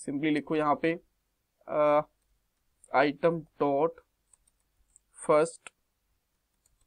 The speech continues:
name, ऑलराइट। और थोड़ा सा इसके ऊपर नाम थोड़े छोटे दिख रहे हैं, थोड़ा सा स्टाइल भी ऐड कर देता हूँ, स्टाइल इसमें कर देता हूँ,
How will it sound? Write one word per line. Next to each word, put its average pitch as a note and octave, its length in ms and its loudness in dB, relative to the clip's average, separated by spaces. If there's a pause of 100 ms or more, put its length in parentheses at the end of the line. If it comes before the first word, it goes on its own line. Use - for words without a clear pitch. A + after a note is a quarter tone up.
(200)
name, B2 280 -6 (320)
ऑलराइट। E3 360 4 (420)
और D3+ 480 6
थोड़ा F#3 160 4
सा G3 140 4
इसके G3 220 -2
ऊपर F#3+ 200 -2
नाम D#3 300 2
थोड़े D#3 180 -2
छोटे D#3 200 -4
दिख D3 120 0
रहे E3 60 -2
हैं, D#3 120 -8
थोड़ा E3 80 0
सा E3 80 -4
स्टाइल C#3+ 300 -2
भी D3 80 2
ऐड D3 140 2
कर C#3+ 120 0
देता C#3+ 160 -4
हूँ, D#3 120 -8 (420)
स्टाइल C#3+ 520 2
इसमें - 500 -14
कर C#3 140 -6
देता C#3 220 -6
हूँ, E3 140 -8